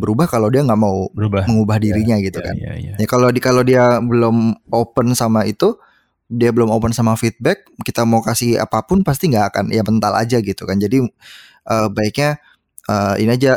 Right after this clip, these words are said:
Speaker 1: "Eh, gue mau, gue mau ngom-, ngobrol sama lo dong, one on one, eh, ada, ada beberapa hal yang mau gue bahas, ada beberapa feedback juga," gitu. Nah, nanti pas di one on one pun juga lu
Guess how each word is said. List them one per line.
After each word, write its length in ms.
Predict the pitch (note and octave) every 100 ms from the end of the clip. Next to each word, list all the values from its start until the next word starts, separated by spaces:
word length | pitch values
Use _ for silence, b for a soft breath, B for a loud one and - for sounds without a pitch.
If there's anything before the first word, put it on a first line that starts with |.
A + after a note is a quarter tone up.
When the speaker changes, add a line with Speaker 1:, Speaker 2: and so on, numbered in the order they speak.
| D3
Speaker 1:
"Eh, 80 | C3+
gue 120 | C3+ D3
mau, 140 | D3
gue 140 | C3 C#3+
mau 100 | B2
ngom-, 260 | A#2 A2+ G#2+
ngobrol 220 | A2+ G#2+ G#2+
sama 220 | A2 A#2
lo 40 | C3+
dong, 120 | D#3
one 120 | A2+ A2
on 60 | A#2+
one, 180 | C3 B2+
eh, 480 | A2+ G#2 G2+ G2 G2 G2
ada, 380 | G#2 G2+ G2+ G2
ada 160 | G2 G2+ G2
beberapa 280 | G#2 G#2 A2
hal 180 | A#2+ A#2
yang 80 | A2
mau 160 | G2 F#2+
gue 140 | F#2+ F#2+
bahas, 340 | F#2+ A2 A#2 G2+
ada 100 | G2
beberapa 200 | G2 G2
feedback 260 | G2+ G2+ G2+
juga," 300 | G2 F#2 A2 F#2
gitu. 320 | F#2+ F2 F2 _ B B B B B B G2+
Nah, 100 | G2+
nanti 140 | G#2 D3
pas 140 | D3+ C#3
di 100 | A#2+
one 120 | A2 G#2+
on 60 | G#2
one 40 | G#2
pun 120 | E3
juga 220 | C3+ A2 G2+
lu 80 | C#3